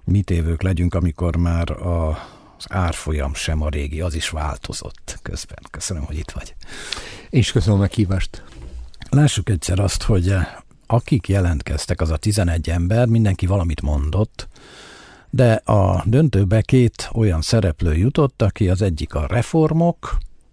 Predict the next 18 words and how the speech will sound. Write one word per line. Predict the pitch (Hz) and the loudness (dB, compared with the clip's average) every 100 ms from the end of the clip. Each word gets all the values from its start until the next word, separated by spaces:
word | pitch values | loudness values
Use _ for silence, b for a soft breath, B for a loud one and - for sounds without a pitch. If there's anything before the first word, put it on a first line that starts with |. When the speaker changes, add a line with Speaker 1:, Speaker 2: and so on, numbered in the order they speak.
| _ | _
Speaker 1:
révén, | - 98 101 92 87 120 139 | -4 0 2 0 0 0 0
vagy | 76 78 | -2 -6
átstruktúrálás | 82 - - 98 113 110 107 110 107 | -6 -6 -6 -6 -4 -2 0 -2 -2
révén | 117 120 117 123 | -2 0 2 0
próbál | - 127 120 120 | 2 2 2 2
változást | 117 120 113 123 120 123 - - - - | 2 0 0 0 2 2 0 -6 -14 -4
hozni, | - 120 101 117 | 2 4 4 2
ígérni, | 120 127 127 131 139 - B B B B B | 2 4 2 4 2 0 B B B B B
a | B | B
másik | 143 139 135 | 4 4 4
pedig | 123 113 107 | 2 2 4
egy, | 110 101 110 | 2 2 2
eh, | 110 101 B B | 4 2 B B
a | - | -6
rendszer | 107 107 101 110 104 | -2 -2 0 0 0
teljes | - 104 95 | 0 0 2
egészében | 110 104 98 - 104 98 98 98 - | 0 0 0 2 2 4 4 2 2
megkérdőjelező, | 95 - - 95 87 80 87 82 92 90 104 110 127 | -2 -2 0 0 0 0 0 0 0 0 2 4 2